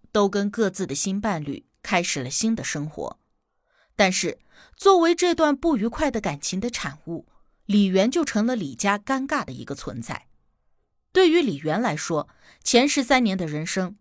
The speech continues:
都是灰暗的。父亲新婚以后，他跟着爷爷奶奶生活。李媛在成长过程中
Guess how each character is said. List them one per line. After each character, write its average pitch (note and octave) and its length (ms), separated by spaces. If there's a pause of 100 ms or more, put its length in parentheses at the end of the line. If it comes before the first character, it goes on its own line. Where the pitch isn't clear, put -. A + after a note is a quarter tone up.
(160)
都 G#3 120
是 G3+ 140
灰 F#3+ 260
暗 E3 200
的。 - 140 (840)
父 D4+ 200
亲 B3+ 160
新 B3+ 200
婚 B3 200
以 B2 120
后， - 260 (260)
他 - 160
跟 D#4+ 160
着 C#4 80
爷 D3+ 240
爷 B3+ 120
奶 E3+ 160
奶 C3+ 120
生 D#3+ 240
活。 - 300 (720)
李 A#3 160
媛 B3 180
在 C#4+ 160
成 G#3 200
长 E3+ 180
过 F#3 160
程 E3+ 240
中 G3+ 240